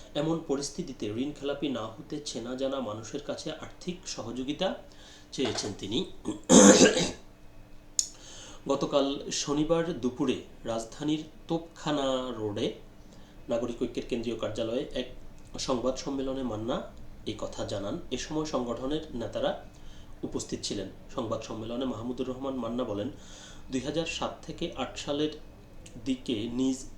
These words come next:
এলাকায় ঋণ নিয়ে একটি হিমাগার করেছিলেন। দুই হাজার চোদ্দ সালে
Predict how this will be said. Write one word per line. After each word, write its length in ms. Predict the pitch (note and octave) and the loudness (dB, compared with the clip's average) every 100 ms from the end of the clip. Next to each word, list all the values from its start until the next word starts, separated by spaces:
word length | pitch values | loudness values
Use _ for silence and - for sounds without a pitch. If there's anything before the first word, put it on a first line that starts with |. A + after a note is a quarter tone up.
| - | -6
এলাকায় 420 | B2 A#2+ A#2+ - - - - A2+ | -2 0 0 -2 -4 -12 -6 2
ঋণ 180 | B2+ B2 | 4 4
নিয়ে 340 | A#2+ C3 E3 | 4 2 2
একটি 360 | B2+ - - G#3+ - - - - - - | -4 -6 -2 -2 -4 -10 -18 -16 -10 0
হিমাগার 440 | C3 A#2 G#2+ A2 - | 2 2 0 -4 -4
করেছিলেন। 480 | D#3 G#2+ - A#2+ D#3 G#3+ - - - G3 A3+ - - - - - - - - - - - - - - - - - - - | -4 -2 -2 0 -2 -2 -10 -2 6 10 12 12 12 10 8 10 10 8 2 -10 -18 -20 -20 -18 -16 -16 -16 -18 -16 -8
দুই 180 | B2+ B2+ | -2 0
হাজার 320 | D3 F#3+ - - - - - - - | 2 0 -2 -14 -18 -18 -20 -16 4
চোদ্দ 280 | F3+ E3+ F3 | 4 6 4
সালে 280 | - B2+ | 4 2